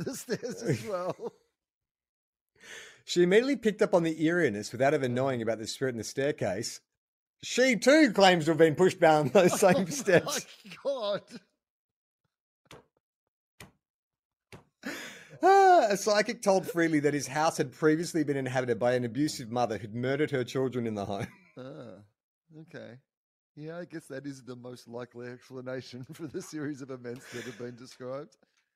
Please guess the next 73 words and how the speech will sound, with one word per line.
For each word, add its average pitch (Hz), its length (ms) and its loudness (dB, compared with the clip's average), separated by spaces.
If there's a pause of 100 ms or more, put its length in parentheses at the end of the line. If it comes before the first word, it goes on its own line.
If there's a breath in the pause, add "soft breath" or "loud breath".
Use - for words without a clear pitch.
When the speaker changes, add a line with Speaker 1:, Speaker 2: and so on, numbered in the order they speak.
(140)
Speaker 2:
I 202 120 2
mean, 202 200 2
I 202 120 2
imagine 220 380 0
the 196 120 2
new 147 200 2
wife 123 360 2
wakes 123 280 2
up 120 140 2
unconscious 117 600 -4
at 110 100 -10
the 110 80 -6
bottom 110 240 -4
Speaker 1:
Bottom 123 100 -4
Speaker 2:
of 117 60 -8
the 120 80 -6
Speaker 1:
of 117 60 -12
the 113 40 -4
Speaker 2:
stairs. 117 420 -4 (100)
Speaker 1:
stairs. - 60 -16 (120)
<laughs> - 140 -12
Speaker 2:
And 147 120 2
he's 170 140 4
standing 147 280 2
over 147 120 6
and 139 80 0
he's 135 120 2
like, 160 120 2
"Oh 226 140 8
my 226 200 4
Speaker 1:
Oh, 139 40 -8
Speaker 2:
God, 139 100 -10
Speaker 1:
God, 233 240 10
it's 208 120 2
Speaker 2:
I, 202 100 0
you 262 40 0
know, 269 160 6
I 233 40 10
Speaker 1:
happened 190 120 2
Speaker 2:
told 226 220 6
Speaker 1:
again. 262 100 -2
Speaker 2:
you 254 60 0
about 214 180 4
my 196 140 2
ex-wife, 220 520 4
my 208 120 2
daughter, 202 320 2
how 202 100 4
they 185 140 0
left?" 226 420 0 (420)
<laughs> 156 140 -4
Because 240 360 4
that 175 200 0
ghost 208 260 4
moved 226 180 0
her. 220 120 4 (180 loud breath)
He 277 120 2
pushed 392 340 10
you 320 220 8
as 262 100 0
well. 349 440 12
I 330 80 8
saw 370 200 6
the 277 120 8
whole 285 260 8
thing. 330 480 2 (200)
Speaker 1:
You 226 140 -10
know 294 140 -2
what 285 180 -4
the 233 100 -8
interesting 202 540 -12
thing 180 220 -8
is? 240 400 -10